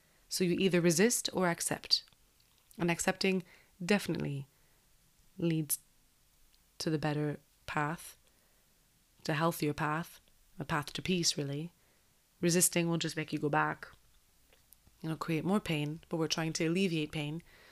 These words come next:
So we accept, and then we investigate with kindness, and we think, "Right, what am I feeling?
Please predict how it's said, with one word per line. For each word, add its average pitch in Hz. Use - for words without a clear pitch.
So -
we 156
accept, 214
and 220
then 294
we 311
investigate 269
with 269
kindness, 196
and 180
we 175
think, 175
"Right, 156
what 190
am 156
I 151
feeling? 147